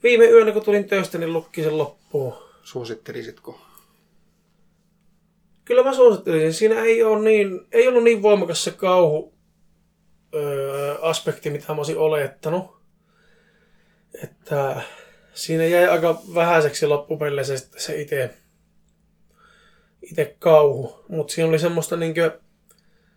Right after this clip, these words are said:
Speaker 1: kauhun odottamista oli tosi paljon semmoista. Ja semmoista niinkö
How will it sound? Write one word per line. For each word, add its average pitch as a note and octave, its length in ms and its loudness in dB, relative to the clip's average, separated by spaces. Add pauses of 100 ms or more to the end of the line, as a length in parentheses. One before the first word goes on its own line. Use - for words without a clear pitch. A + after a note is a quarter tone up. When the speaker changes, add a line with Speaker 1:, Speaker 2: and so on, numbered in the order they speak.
(640)
Speaker 1:
kauhun E3 460 0
odottamista D3+ 760 0
oli - 160 -14
tosi C3+ 220 -10
paljon - 240 -12
semmoista. C3 500 -14 (840)
Ja D3+ 100 -6
semmoista D#3 300 0
niinkö D3+ 240 0